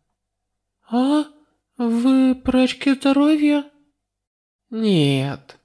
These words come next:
В преисподней это имеет совсем другое значение. Сразу предупрежу, госпожа Листарта, вас ждет большое унижение». «Чего? Об этом говорил Аид?»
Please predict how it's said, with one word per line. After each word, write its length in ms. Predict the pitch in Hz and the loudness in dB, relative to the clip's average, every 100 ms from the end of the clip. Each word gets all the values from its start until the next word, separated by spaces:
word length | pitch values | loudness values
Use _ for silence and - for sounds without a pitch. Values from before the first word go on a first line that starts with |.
| _ _ _ | _ _ _
В 100 | _ | _
преисподней 1040 | 247 247 247 - - 277 277 220 160 143 | -2 0 -2 -4 -4 0 0 0 -2 -2
это 280 | 139 - 147 | -4 -4 -4
имеет 360 | 147 151 165 170 | -2 -4 -4 -6
совсем 600 | - 254 247 - 262 247 | -4 -4 -2 -2 -2 -2
другое 640 | 262 254 - 220 190 175 | -2 -2 -2 0 0 0
значение. 1000 | 165 165 160 - 160 156 156 156 139 - _ _ _ _ _ _ | -2 -4 -6 -4 -4 -4 -6 -10 -12 -18 _ _ _ _ _ _
Сразу 540 | - - 277 269 220 | -12 -2 2 2 0
предупрежу, 680 | 190 160 147 147 156 151 151 | 0 -2 -2 -2 -4 -2 -4
госпожа 500 | 156 - 165 156 160 | -6 -6 -6 -4 -4
Листарта, 840 | 165 160 - 160 - - 160 160 _ _ _ _ | -6 -10 -12 -12 -12 -16 -16 -16 _ _ _ _
вас 360 | - 247 269 254 | -4 -2 0 -2
ждет 340 | 240 254 247 | -4 -4 -4
большое 580 | 254 254 - 220 214 185 | -2 -4 -6 -4 -2 0
унижение». 880 | 175 165 165 156 160 151 156 156 156 _ _ _ _ _ _ _ | -2 -4 -4 -4 -4 -6 -10 -10 -12 _ _ _ _ _ _ _
«Чего? 840 | - - - - 269 262 294 294 285 _ _ _ _ | -18 -12 -12 -4 -6 0 2 2 -2 _ _ _ _
Об 260 | 254 254 311 | -4 0 0
этом 260 | 311 302 | 0 -4
говорил 420 | 269 269 262 262 | 0 0 2 2
Аид?» 460 | 254 247 220 196 | 2 2 0 -6